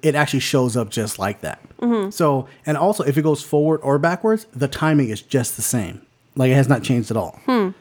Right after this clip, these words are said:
Speaker 1: Um, but yeah, 'cause it's pretty weird 'cause, like, a point, there are points where, like, Nick Rivers throws the book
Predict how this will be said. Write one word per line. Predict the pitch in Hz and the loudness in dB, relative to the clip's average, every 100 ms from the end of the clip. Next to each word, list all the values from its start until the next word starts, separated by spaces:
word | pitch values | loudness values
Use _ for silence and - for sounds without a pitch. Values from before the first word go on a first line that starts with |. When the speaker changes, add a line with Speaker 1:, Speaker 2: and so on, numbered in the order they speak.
| _ - - _ - | _ -20 -20 _ -4
Speaker 1:
Um, | 135 127 123 | -2 0 -2
but | 175 | 0
yeah, | 214 | 2
'cause | 185 175 | 2 2
it's | 190 | 0
pretty | - 247 | 2 2
weird | 214 247 | 2 2
'cause, | 202 175 | 2 2
like, | 165 | 2
a | |
point, | 156 190 202 156 | 2 2 0 2
there | 160 | 0
are | |
points | 165 208 196 | 2 2 2
where, | 156 | 2
like, | 143 131 | 2 2
Nick | 139 | 2
Rivers | 151 151 - | 2 2 0
throws | - 143 143 139 | 0 2 2 0
the | |
book | 113 120 147 | -2 0 0